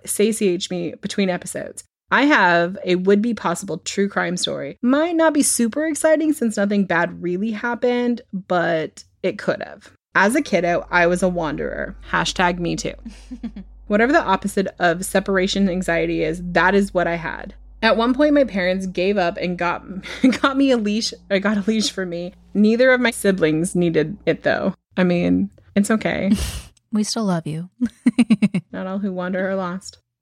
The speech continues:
Speaker 1: <laughs> Like, just quoting, like, random, <laughs> like, wanderer quotes now. Anyway, I was probably around three or four, and my mom took us on a boring shopping trip to a department store.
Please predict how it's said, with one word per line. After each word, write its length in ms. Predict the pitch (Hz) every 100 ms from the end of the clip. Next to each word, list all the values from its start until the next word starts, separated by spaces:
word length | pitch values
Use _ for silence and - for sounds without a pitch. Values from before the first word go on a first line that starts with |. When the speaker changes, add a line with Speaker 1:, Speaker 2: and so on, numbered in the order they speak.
| 208
Speaker 1:
<laughs> 80 | - - -
Like, 240 | 226 196
just 220 | 202 214 -
quoting, 340 | 190 175 185
like, 180 | 175 156
random, 440 | 151 156 160 180 - 214
<laughs> 200 | 247 285
like, 180 | 190 185
wanderer 380 | 175 165 165 175
quotes 280 | 180 175 -
now. 180 | 185 - _ -
Anyway, 300 | 240 214 185
I 180 | - 226
was 180 | 247 240
probably 540 | - 247 311 349 330
around 280 | 254 214 202
three 220 | 190 185
or 80 | 208
four, 260 | - 170
and 120 | 170 180
my 80 |
mom 240 | 180 185 208
took 260 | - 190
us 300 | 143 175 - - -
on 160 | 170 170
a 60 |
boring 420 | 170 170 170 180 185
shopping 420 | - 151 160 156
trip 220 | 156 - -
to 160 | 180
a 40 | 175
department 460 | 175 254 269 160
store. 260 | - -